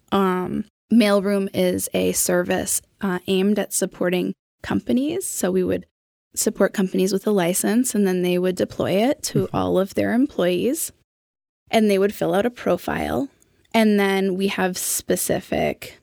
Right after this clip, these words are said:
Speaker 1: algorithms that help match candidates from inter-, their internal pools with, uh, specific hiring opportunities company-wide.
Speaker 2: But the idea is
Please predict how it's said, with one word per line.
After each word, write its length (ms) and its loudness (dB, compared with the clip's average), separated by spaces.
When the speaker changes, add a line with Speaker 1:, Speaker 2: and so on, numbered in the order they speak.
Speaker 1:
algorithms 720 0
that 220 -4
help 400 -2
match 640 -2
candidates 720 -2
from 240 0
inter-, 480 2
their 160 4
internal 520 0
pools 560 -2
with, 720 0
uh, 280 -4
specific 680 -2
hiring 400 -4
opportunities 800 -6
company-wide. 840 -6
Speaker 2:
But 120 0
the 120 6
idea 460 2
is 560 2